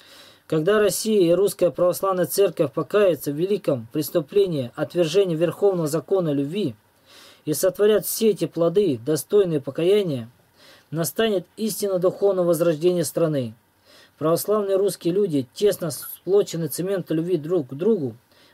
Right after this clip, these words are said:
при свете любви к Богу всем разумением, почувствуют себя совершенно в безопасности от всякой дурной закваски и всяких козней врагов,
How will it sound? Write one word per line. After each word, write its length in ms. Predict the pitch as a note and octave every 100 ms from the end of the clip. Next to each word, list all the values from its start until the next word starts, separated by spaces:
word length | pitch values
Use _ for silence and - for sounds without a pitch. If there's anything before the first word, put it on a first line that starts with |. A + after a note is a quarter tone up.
| _
при 80 | F3
свете 380 | E3 G#3+ G3+ F3+
любви 220 | F3 F#3
к 40 |
Богу 320 | D3+ G3 E3+ D3
всем 240 | F3+ F3
разумением, 540 | E3+ F3 F3+ D3+ A#2 A2+ _ _ - - _
почувствуют 600 | - E3 B3 A#3 - G3+
себя 420 | - F3 D3+ B2+ A2+ _ -
совершенно 640 | - E3+ F3+ D#3 A3 G#3
в 40 | F3
безопасности 840 | F3 F3+ - G#3+ G3+ F#3+ E3 -
от 220 | E3 D#3+
всякой 340 | - G#4 G#3 F3+
дурной 320 | E3 E3+ F#3+
закваски 680 | E3+ E3+ F#3+ G#3 - C3+ A2+ _ _ -
и 60 |
всяких 460 | C#3 - G3+ - E3
козней 320 | - F#3+ F3
врагов, 520 | D#3 E3+ D#3 G#3 F3